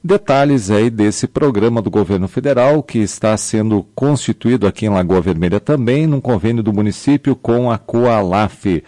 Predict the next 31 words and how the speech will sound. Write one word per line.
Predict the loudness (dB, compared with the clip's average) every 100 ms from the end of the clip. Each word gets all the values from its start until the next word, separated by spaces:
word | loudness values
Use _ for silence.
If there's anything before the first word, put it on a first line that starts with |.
| -12 -20 _
Representando | -2 0 0 0 0 0
a | 0
Coalaf, | 2 2 2 0 0
a | 0 0
Guaraane | 2 0 2 0 0 -2
Lunelli, | -2 -2 0 2 0 -2 -10 -18 -6
a | 0 2 2
Denise | 2 2 2 0
Ferreira | -2 0 2 2 2
atua | 2 0 2
na | 0
emater, | 0 -2 0 2 2 0
né, | -4 -6
sempre | -4 -4 -2 -2
intermediando | -2 -2 -4 -4 -4 -2 0 0 -2
e | 0
ajudando | 0 -2 -2 -2 0 0
a |
emater, | -2 -4 -2 0
os | 0 0
nossos | -4 -4
produtores | -6 -6 -4 -2 -4
rurais, | -4 -4 0 0 -2
fazendo | -4 -4 -4
esse | -6 -4
elo | -2 -2
entre | -2 -6
o | -6
município. | -6 -4 -2 -2 0
Lucas | 0 0 0
Mota, | 0 -2 -2 -4